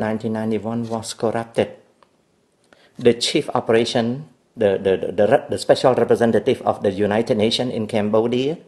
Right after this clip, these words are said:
Akashi, is corrupt. He was leaning to the Vietnamese and to the S O C. Okay? But not only Akashi was corrupt in that time.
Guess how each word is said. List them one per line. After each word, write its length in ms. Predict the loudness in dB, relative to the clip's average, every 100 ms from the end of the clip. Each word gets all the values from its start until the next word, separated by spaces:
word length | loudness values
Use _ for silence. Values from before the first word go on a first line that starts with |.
| _
Akashi, 460 | -4 0 0 2 0 -2 -12 _ 0
is 80 | 0
corrupt. 560 | -2 -4 -4 -8 _ -20 -20 _ _ _ _ _ _ _ _ _ _ _ _ _ -2
He 60 | 2
was 280 | 4 2 2
leaning 380 | 2 2 2 0
to 60 | -2 2
the 80 | 2
Vietnamese 540 | 4 2 4 2 2 2
and 200 | 0 0 -4
to 60 | -2
the 100 | 0 0 -4 _ -2 0
S 60 | 2
O 80 |
C. 320 | -2 -2 -6 -10 -20 _ _ _ _ _ _ -20 _ -4
Okay? 320 | -2 -2 -6 -10 _ _ _ _ _ _ _ _ _ _ _ _ -16 -12 -12 -12 -12 -2 0
But 220 | 0 -2 -2
not 200 | -2 0
only 340 | 0 2 2 2 4
Akashi 360 | 2 2 0 2
was 120 | 2 2
corrupt 360 | 0 0 0 -2
in 120 | 0
that 200 | 0 -2
time. 400 | -6 -6 -8